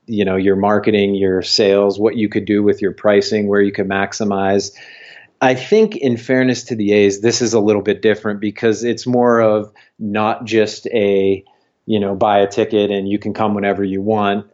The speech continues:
A lot of it is added on to season tickets. So they are being creative. They are trying to change a model which needs changed. And I do give them credit for not just saying, "Hey,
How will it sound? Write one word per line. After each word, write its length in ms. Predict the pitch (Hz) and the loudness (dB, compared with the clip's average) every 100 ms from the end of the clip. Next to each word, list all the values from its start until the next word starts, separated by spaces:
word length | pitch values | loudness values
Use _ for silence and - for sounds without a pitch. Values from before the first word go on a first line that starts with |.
| - | -4
A 60 | |
lot 300 | 113 117 113 | 0 2 2
of 100 | 110 | 2
it 140 | 104 104 | 2 2
is 180 | 104 98 | 2 0
added 380 | 113 104 104 | -4 -2 -2
on 280 | 101 101 98 | -4 -4 -8
to 300 | - 107 98 | -8 -6 -4
season 440 | 98 - 101 95 90 | -4 -2 -2 -2 -4
tickets. 540 | 110 90 92 - - - - - _ | -2 0 -2 -6 -14 -16 -20 -20 _
So 260 | - 135 | 2 2
they 140 | 123 123 | 4 4
are 200 | 131 131 | 4 2
being 260 | 127 120 | 0 -2
creative. 540 | 113 117 107 104 104 101 | -4 -2 2 2 0 0
They 120 | 104 | 0
are 220 | 107 110 | 2 2
trying 320 | 110 113 101 | 0 -2 -2
to 80 | 98 | -4
change 340 | - 110 104 101 | -6 -4 -4 -4
a 60 | |
model 640 | 95 101 104 101 95 95 - - - - | -2 0 2 2 0 -2 -6 -20 -18 -2
which 280 | 110 101 | -2 0
needs 460 | 110 110 104 90 - | 0 2 0 -4 -16
changed. 640 | - 156 147 113 107 107 | -8 -2 0 0 -2 -4
And 100 | 110 | -2
I 80 | 107 | 0
do 220 | 110 127 | 2 4
give 180 | 120 117 | 4 2
them 160 | 104 98 | 0 -4
credit 380 | - 110 - - | -2 0 0 -4
for 100 | 98 | -6
not 260 | 101 107 | -4 -4
just 220 | 107 95 | -4 -4
saying, 240 | 113 104 98 | -4 -4 -2
"Hey, 380 | 113 104 95 | 0 0 -2